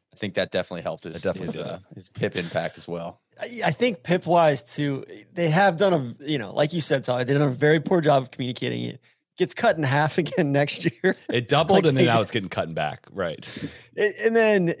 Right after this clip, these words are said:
Speaker 3: uh, you know, Spieth's dad's company is the, the, the, the M V P index. They
Speaker 2: That's
Speaker 3: were
Speaker 2: gone,
Speaker 3: involved
Speaker 2: though.
Speaker 3: in it before.
Speaker 2: Yeah.
Speaker 3: Now that's gone. Like, the whole thing's taped together, and they basically did it. They, they reverse engineered it to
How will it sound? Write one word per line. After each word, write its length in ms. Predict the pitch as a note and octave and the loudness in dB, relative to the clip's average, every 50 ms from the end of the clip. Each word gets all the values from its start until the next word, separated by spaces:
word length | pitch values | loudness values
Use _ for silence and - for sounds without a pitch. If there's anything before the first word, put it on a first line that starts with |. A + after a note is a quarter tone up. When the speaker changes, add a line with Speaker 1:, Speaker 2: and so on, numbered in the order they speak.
| D#3+ F3+ - | -8 -10 -10
Speaker 3:
uh, 40 | G3 | -8
you 220 | G3 G#3+ A3+ G#3+ | -4 0 2 2
know, 100 | F#3 D3+ | 4 4
Spieth's 560 | C3+ - - - - D#3 G#3 A3 G#3+ F#3+ - | 2 2 -2 -4 -2 0 2 2 2 2 0
dad's 580 | - F#3+ A#2+ - D#3+ D3 D#3 E3+ E3 D#3+ C#3 C#3 | -2 -4 -2 2 2 4 4 4 4 2 0 -4
company 560 | - - D#3 E3 D#3+ C#3+ F3 E3 E3+ E3 D#3 C#3+ | -6 -2 -2 -2 0 0 -2 0 0 0 0 -2
is 180 | C3+ A#2 B2 _ | -4 -6 -8 _
the, 200 | D3+ D3 B2+ A2 - _ _ | -4 -4 -4 -4 -8 _ _
the, 280 | D3+ C#3 C3+ C3+ A#2 - - | -4 -2 -2 -2 -4 -4 -2
the, 320 | D3+ D3+ D3+ C#3+ C3 - _ - | 0 0 0 0 -2 -6 _ -10
the 160 | - D3 C#3+ D3+ | -4 -2 0 0
M 120 | E3+ E3 | 0 2
V 120 | D#3+ D#3 | 0 -2
P 340 | C#3 - - F3 F3 E3+ D3+ D3+ | -2 -2 -4 -2 0 2 2 2
index. 460 | D#3+ D3+ D#3 D3+ D3 C#3+ - - - - | 2 4 4 4 4 2 -2 -8 -12 -8
They 120 | - D#3 | -2 0
Speaker 2:
That's 180 | - E3+ F3 F3 | 2 4 6 6
Speaker 3:
were 80 | E3+ D3+ | 6 6
Speaker 2:
gone, 160 | B2+ B2 - | 6 6 6
Speaker 3:
involved 320 | D#3 D3+ D#3 D3+ - D#3+ | 6 6 6 4 4 2
Speaker 2:
though. 40 | D3+ | 2
Speaker 3:
in 60 | C#3+ | 2
it 200 | D3+ D3+ - - | 0 -2 -4 -4
before. 480 | C#3 C3+ - - D#3+ D#3 D#3 D3+ D3+ C#3+ | -8 -10 -6 -2 2 4 6 6 6 6
Speaker 2:
Yeah. 60 | C3+ | 4
Speaker 3:
Now 220 | C#3 C#3+ D3 D3+ | 4 2 4 4
that's 300 | D3 D3 C#3+ D3 D3 - | 4 6 4 4 2 0
gone. 400 | - - D#3+ D3+ C#3+ C#3+ D3 C#3+ | 0 0 2 4 4 4 2 2
Like, 160 | D#3+ F3 E3 - | 0 -2 -2 0
the 80 | A3+ | 2
whole 180 | A#3 B3+ B3 G3 | 4 4 4 2
thing's 380 | - - G3 F#3 E3 C#3+ A#2+ | 2 0 0 0 0 -2 -4
taped 300 | - - D3 C#3 C3+ - | -6 -6 -6 -6 -6 -6
together, 400 | - C3 A#2+ C#3 C#3 C3 B2+ B2 | -8 -4 0 0 0 0 0 -2
and 120 | F#2+ C3 C#3+ | -4 -4 -4
they 80 | D3 | -2
basically 400 | C#3 F3+ G3 F#3+ F#3 - - C#3 | 0 0 0 0 0 -2 -4 -8
did 200 | B2+ G2+ C#3+ C#3+ C#3 | -4 -2 0 0 0
it. 160 | B2+ - - _ _ _ _ _ _ _ _ _ _ - | 0 -2 -6 _ _ _ _ _ _ _ _ _ _ -6
They, 120 | C#3+ C#3 A#2 - _ _ - | -6 -6 -6 -8 _ _ -2
they 160 | E3+ E3 D#3 C3+ | 0 0 0 0
reverse 500 | A#2+ B2+ D#3 D3+ B2+ F#3 G3 F#3 - - | 0 0 0 0 2 2 2 2 2 0
engineered 540 | - E3+ D3+ B2+ C3+ C3+ B2+ C3 C3+ C3 B2 | 0 -2 -2 -2 -2 -2 0 0 2 2 0
it 160 | A#2+ A#2 - - | 0 -2 -6 -8
to 200 | - B2+ A2+ - | -8 -8 -10 -10